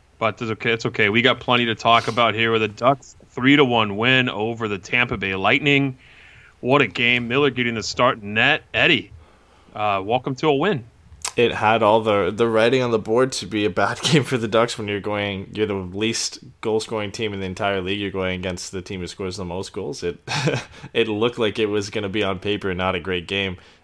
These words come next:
Speaker 2: Uh, but Ryan Miller, man, I mean, what a, what a great game for him. He kept everybody in it.
Speaker 1: If it wasn't for Miller, it, this game could have really got out of hand at times. I feel like the Ducks played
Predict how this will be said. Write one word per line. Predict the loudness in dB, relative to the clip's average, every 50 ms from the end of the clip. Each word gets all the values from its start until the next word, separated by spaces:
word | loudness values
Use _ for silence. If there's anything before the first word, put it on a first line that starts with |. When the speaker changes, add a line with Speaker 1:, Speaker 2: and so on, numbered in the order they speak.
| _ -8
Speaker 2:
Uh, | -4 -2 -2 -2 -2 -2
but | -4 -4
Ryan | -2 0 2 2 0 -2
Miller, | -4 -4 -4 -4 -6
man, | -6 -8 -12 -14 -14 -14
I | -14 -14 -12
mean, | -12 -12 -10 -8
what | -6 -6
a, | -4 -6 -6
what | -8 -6 -6
a | -6
great | -6 -4 -4 -6 -4
game | -6 -6 -8 -8 -8
for | -10 -12 -12
him. | -8 -8 -8 -8
He | -10 -10
kept | -8 -10 -8 -8
everybody | -8 -8 -8 -8 -10 -10 -10 -10
in | -10 -10
it. | -12 -14 _ _ _ _ _ _ _ _ _ _ _ _ _ _ _ _ _ _ _ _ _ _ _ _ _ _ _ _ -2
Speaker 1:
If | 0 0 4 4
it | 4
wasn't | 6 6 6 4 4 4 0 0
for | 2 2 4
Miller, | 6 6 8 8 8 8 8 6 4
it, | 2 0 0 0 0 0 -2 -2
this | -2 -2 0 2
game | 2 4 4 4 2
could | 2 0
have | 0 2
really | 0 0 2 2
got | 4 4 4
out | 4 4
of | 2 0
hand | 0 0 2 2 0 -2 -6 -8 -6
at | -4 -4 -4 -4
times. | -6 -2 0 2 2 2 2 0 -4 -6 -2
I | -2 -2
feel | 0 2
like | 2 2 2
the | 2
Ducks | 0 2 2 2 2 -2
played | -4 0 2 2 4 4 4 2 2 0 -2 -8 -18